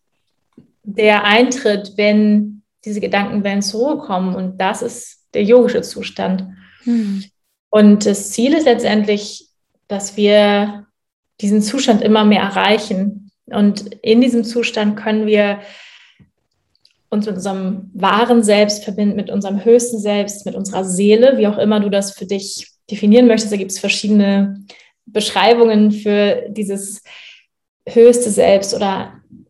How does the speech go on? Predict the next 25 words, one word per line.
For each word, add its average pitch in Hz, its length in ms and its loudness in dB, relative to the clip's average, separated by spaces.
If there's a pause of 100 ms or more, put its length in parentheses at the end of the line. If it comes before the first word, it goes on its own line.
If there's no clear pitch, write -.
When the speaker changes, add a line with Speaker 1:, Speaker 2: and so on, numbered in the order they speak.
Speaker 1:
ja, 202 280 -2
wo 202 100 0
du 214 280 2
wirklich 240 300 2
auch, - 180 -4 (880)
ich - 120 -20
sag 220 240 -2
mal, 208 600 0 (400)
tiefere 294 440 0
Wahrheitsstimmen 202 760 2
in 202 160 2
dir 208 200 0
hören 196 260 0
kannst, 190 380 -8
ja, 240 40 -4
die 262 100 -4
Stimme 220 260 -2
deiner 196 220 -2
Intuition, 214 580 -2
die 208 80 -2
Stimme 214 220 -4
deiner 202 260 -4
Seele, 202 380 0
die 202 120 -8
sonst 214 640 -4